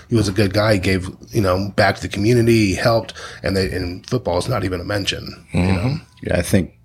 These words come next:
Speaker 3: for you to cover Junior and to write the book that you did, can you talk about the challenges of dealing with something as controversial as C T E, as controversial as alcoholism,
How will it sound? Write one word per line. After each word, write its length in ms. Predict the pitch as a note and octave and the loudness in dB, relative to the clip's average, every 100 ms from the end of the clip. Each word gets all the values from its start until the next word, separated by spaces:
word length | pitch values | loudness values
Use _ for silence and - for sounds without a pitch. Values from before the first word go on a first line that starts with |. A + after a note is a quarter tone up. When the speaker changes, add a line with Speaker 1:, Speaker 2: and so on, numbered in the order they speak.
| _ _ - | _ _ -10
Speaker 3:
for 240 | - F#2 | 0 2
you 360 | F2 F2+ G2+ F#2 | 4 4 4 4
to 140 | - | -2
cover 760 | D#2 - F2+ E2 E2+ D#2+ D#2 D#2 | -4 0 0 2 2 2 -2 -6
Junior 440 | - G2 F2 E2 D#2+ | -4 2 2 2 0
and 80 | D#2 | 0
to 80 | |
write 240 | D#2+ E2+ D#2 | 2 2 2
the 80 | D#2 | -4
book 320 | C#2 E2+ - | -2 -2 0
that 220 | D#2+ - | -4 -4
you 100 | E2+ | -4
did, 680 | D2 F2 E2+ D2+ D2 D2 - | -2 0 2 2 -2 -10 -6
can 140 | F#2 | -2
you 60 | F2+ | 0
talk 260 | - E2 | 0 0
about 240 | F2+ E2 - | 0 0 -2
the 80 | D#2 | -4
challenges 960 | - E2+ D#2+ D#2 D#2+ D#2 D2+ - - - - - | -2 0 2 0 -2 -2 0 -2 -4 -14 -20 -12
of 160 | E2 D2+ | -8 2
dealing 320 | F#2 E2+ E2 | 2 2 0
with 120 | D#2+ | 0
something 680 | - E2 D#2+ D#2+ D#2+ D#2 D2 - | 0 0 0 -2 0 -2 -6 -8
as 100 | - | -6
controversial 680 | - F2 E2 D2+ D#2+ - D#2 | 0 0 0 0 0 0 -2
as 120 | D#2+ | 0
C 180 | - E2 | 0 0
T 180 | - F2 | 2 0
E, 460 | D#2 D#2+ D#2 D#2 - - - | 0 -2 -2 -6 -12 -20 -8
as 100 | D2+ | -4
controversial 680 | - E2+ E2+ E2 E2 E2+ D#2 | -2 -2 0 0 0 0 0
as 420 | D#2 D#2+ - - | 0 0 -2 -2
alcoholism, 920 | F2 E2+ D2+ E2+ D#2+ D#2 - D#2+ D2+ | -4 -4 -2 0 0 0 -2 -2 -4